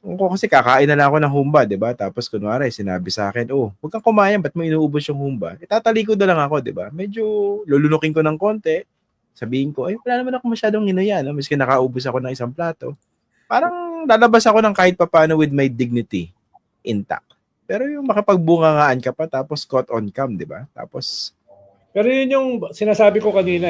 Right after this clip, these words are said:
Speaker 2: yung katauhan talaga niya, may sense of entitlement. At yung nakikita
Speaker 1: Ah.
Speaker 2: ko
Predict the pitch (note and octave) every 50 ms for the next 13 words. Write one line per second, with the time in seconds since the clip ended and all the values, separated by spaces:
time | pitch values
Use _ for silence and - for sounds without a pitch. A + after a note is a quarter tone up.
0 | D3+ C#3+ F3 E3+ - A3 A3 A#3+ A3+ A3+ G3 G#3+ A3+ A3 A3 G#3 G#3+ G3 G#3 F#3+
1 | F3 D3 C3+ C#3+ D3+ D3 D3+ - E3+ E3 E3 F3+ E3 F3 D#3 D3+ - D3+ C3+ C3+
2 | C3 C#3+ B2 A#2 B2 B2+ B2+ B2 - _ _ _ _ _ _ _ _ _ _ _
3 | _ _ G3+ A3+ - A3+ A3+ G#3+ G3+ G3+ A3 A3 A3+ G#3+ G#3+ - G3 D#3 -